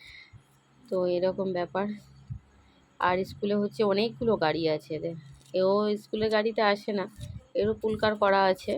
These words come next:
কিন্তু স্কুলের গাড়িতেই আসছে না। আর এখানে এই যে বোর্ডটা তোমরা দেখতে পাচ্ছ, এখানে যারা নিউ অ্যাডমিশন আছে তাদেরই বোর্ড করা আছে, যে কারা কারা নিউ অ্যাডমিশন আছে। তো সবাই দেখছিল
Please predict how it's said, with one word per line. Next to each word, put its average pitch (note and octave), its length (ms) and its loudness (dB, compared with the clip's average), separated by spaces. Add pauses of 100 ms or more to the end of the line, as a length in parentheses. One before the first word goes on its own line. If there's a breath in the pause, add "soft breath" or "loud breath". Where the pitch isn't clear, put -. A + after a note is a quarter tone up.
(100)
কিন্তু G#3 300 -4
স্কুলের G3 380 -4 (160)
গাড়িতেই F#3 440 -2
আসছে E3+ 340 -6
না। F#3 120 -4 (500 loud breath)
আর F3 200 2
এখানে G#3 460 -2
এই G3+ 140 0
যে G#3 100 -2
বোর্ডটা F#3 360 0
তোমরা G3+ 260 -2
দেখতে F#3 300 -6
পাচ্ছ, D#3+ 360 -4
এখানে G3+ 400 -4
যারা F#3 260 0
নিউ G3 220 0
অ্যাডমিশন F3+ 540 -4
আছে D#3+ 260 -6
তাদেরই F3+ 400 -4
বোর্ড F3 240 -4 (100)
করা E3 260 0
আছে, D#3 300 -6 (680 loud breath)
যে F3+ 220 -2 (220)
কারা F3+ 200 2
কারা F3+ 200 -2
নিউ F3 220 -2
অ্যাডমিশন E3+ 540 -4
আছে। E3 260 -8 (540 soft breath)
তো G3 180 -4
সবাই F#3+ 360 2
দেখছিল F#3 380 -4